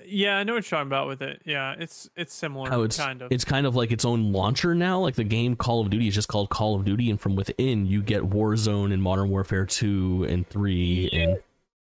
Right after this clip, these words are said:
Speaker 1: That's pretty much what Infinity will be, from what I can tell, is it's gonna be a
Speaker 2: Yeah.
Speaker 1: launcher for games. So there's, like, a quote that says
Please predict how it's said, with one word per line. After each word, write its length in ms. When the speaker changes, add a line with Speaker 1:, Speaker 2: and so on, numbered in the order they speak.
Speaker 1:
That's 280
pretty 180
much 300
what 120
Infinity 600
will 200
be, 340
from 200
what 140
I 140
can 180
tell, 320
is 160
it's 160
gonna 160
be 180
a 60
Speaker 2:
Yeah. 100
Speaker 1:
launcher 580
for 100
games. 300
So 400
there's, 180
like, 140
a 80
quote 420
that 240
says 1120